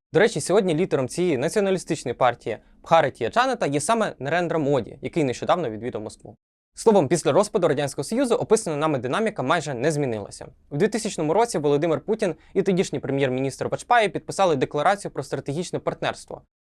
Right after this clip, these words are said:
А в дві тисячі дев'ятнадцятому році, коли Індія скасувала статтю триста сімдесят своєї конституції, яка надавала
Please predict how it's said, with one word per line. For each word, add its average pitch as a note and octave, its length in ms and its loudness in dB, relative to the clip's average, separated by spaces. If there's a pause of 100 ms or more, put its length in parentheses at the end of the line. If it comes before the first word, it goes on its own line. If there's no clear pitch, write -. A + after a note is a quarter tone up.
(300)
А F3 100 4
в F3 40 4
дві F#3 100 -2
тисячі F3+ 240 -4
дев'ятнадцятому G3 520 -2
році, F#3 280 0
коли D3 180 2
Індія E3 280 4
скасувала D#3 500 0
статтю B2+ 300 -6
триста C3 280 -6
сімдесят B2 460 -4
своєї A#2+ 180 -2
конституції, F#3 720 -4
яка D#3 200 0
надавала D3 460 2